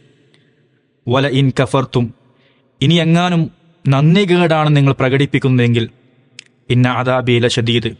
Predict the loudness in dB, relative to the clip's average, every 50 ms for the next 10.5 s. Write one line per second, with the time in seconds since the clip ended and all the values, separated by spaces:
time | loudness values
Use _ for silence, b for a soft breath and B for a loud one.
0 | _ _ -8 -6 -6 -4 -2 -2 -2 -2 0 -2 -2 -2 -2 -2 -2 -2 -2 -2
1 | -2 -2 -4 -4 -6 b b b b b b b b b b -4 -2 0 2 2
2 | 2 0 2 2 2 2 2 2 2 0 -2 -2 -4 -6 -4 -2 -2 0 0 0
3 | 0 0 0 -2 -2 -4 -2 -2 0 0 2 0 0 -2 -4 _ _ _ _ _
4 | _ _ b b b b b b b -4 -2 -2 -2 -2 -2 -2 -2 -2 -2 -2
5 | -2 -2 -2 -2 -2 -2 -2 -4 -4 -6 -6 -4 -4 -2 -2 0 0 -2 -2 -2
6 | -2 -2 -2 -4 -6 -8 -6 -4 -2 -2 0 -2 -2 -2 -4 -4 -4 -4 -4 -2
7 | -2 -2 -2 -2 -2 -4 -6 -10 _ _ _ _ _ _ _ _ b b b b
8 | b b -6 -2 -2 0 0 0 0 -2 -4 -6 -10 _ _ _ _ b b b
9 | b b b b b -4 -2 -2 0 -2 -2 -2 -4 -2 -2 0 0 0 0 0
10 | 0 0 -2 -4 -4 -2 -2 -2 0 -2